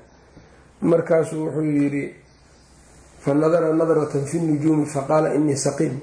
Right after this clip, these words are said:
Waa jiranayo. Mana jiranayo. Marka, "Innii saqiim", wuxuu ka wadaa asaga, "Waxaa samaynaysaan, aniga waa ka jiranayo." Jiray ugu haysaa ficilkiina markaan arko. Qalbiga iyo ayaan ka xanuunsanayaa.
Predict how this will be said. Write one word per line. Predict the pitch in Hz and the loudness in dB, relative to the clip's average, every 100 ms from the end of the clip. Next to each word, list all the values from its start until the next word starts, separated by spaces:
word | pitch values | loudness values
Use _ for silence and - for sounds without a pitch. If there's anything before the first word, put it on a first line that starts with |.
| - - - - | -14 -20 -18 -6
Waa | 131 | -4
jiranayo. | 131 139 156 113 101 120 147 - - - - | 0 0 0 -2 -6 -14 -16 -20 -20 -20 -12
Mana | 165 151 127 | -6 -4 -6
jiranayo. | 101 - 139 135 - - - - - - - - | -10 -10 -14 -16 -20 -20 -20 -20 -20 -20 -20 -8
Marka, | 143 143 | -2 2
"Innii | 220 226 | 2 2
saqiim", | 208 190 - 208 | 2 0 2 2
wuxuu | 175 170 | 2 -2
ka | 165 | 2
wadaa | 214 190 180 | 2 4 0
asaga, | - 180 170 | -2 -2 -2
"Waxaa | 160 175 170 | -4 -6 -6
samaynaysaan, | - 165 185 202 170 170 170 | -2 2 4 4 4 0 -2
aniga | - 170 160 | 0 2 2
waa | 147 | 0
ka | 190 | -2
jiranayo." | 135 135 147 147 - - - - - - - 165 | -2 -2 -2 -2 -6 -14 -20 -20 -20 -20 -14 0
Jiray | 233 214 175 | 2 4 4
ugu | 147 165 | 4 0
haysaa | 147 143 135 | 0 -4 -6
ficilkiina | - 160 139 143 143 | -4 -4 -2 0 2
markaan | - 143 - | 0 -4 -4
arko. | 131 - - - - | -6 -10 -14 -20 -8
Qalbiga | - 190 160 156 156 | 4 4 4 0 0
iyo | 147 143 | -2 0
ayaan | 147 147 | 0 0
ka | - | -2
xanuunsanayaa. | 160 147 135 - 143 147 | -2 -2 -2 -6 -6 -8